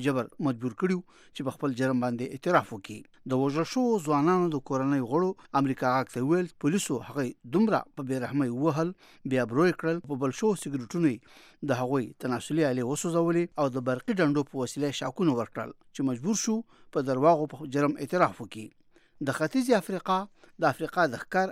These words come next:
او د ګریټ لیکس یا د سترو تالابونو د سیمې لپاره د عفو د نړیوال سازمان د صحاوي دفتر مرست-،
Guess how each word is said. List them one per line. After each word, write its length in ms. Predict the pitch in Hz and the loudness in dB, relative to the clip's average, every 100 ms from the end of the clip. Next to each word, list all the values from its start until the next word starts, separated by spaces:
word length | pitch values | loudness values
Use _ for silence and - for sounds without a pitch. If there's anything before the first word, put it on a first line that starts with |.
| 160 | -2
او 40 | 143 117 | -2 -2
د 100 | 113 | 0
ګریټ 360 | 151 214 - 156 | 2 2 0 0
لیکس 240 | 165 - | 0 0
یا 120 | 139 135 | -4 -4
د 80 | 123 | -6
سترو 240 | - 190 180 156 | -2 0 0 0
تالابونو 460 | 135 127 143 151 | 0 2 2 2
د 80 | 117 107 | 0 0
سیمې 640 | 143 156 160 - - - | 4 4 4 -10 -12 -4
لپاره 300 | 127 139 147 143 | 0 2 2 0
د 140 | 117 160 | -2 -2
عفو 200 | 160 151 | -2 -4
د 100 | 117 120 | -2 -2
نړیوال 340 | 120 131 127 | 0 0 0
سازمان 400 | - 110 113 151 165 - _ - | -2 -6 0 0 -2 -10 _ -10
د 80 | 139 | -4
صحاوي 380 | 135 107 139 208 | -2 0 0 0
دفتر 320 | 165 - 135 117 | -2 -2 -4 -4
مرست-، 280 | 104 - | -8 -6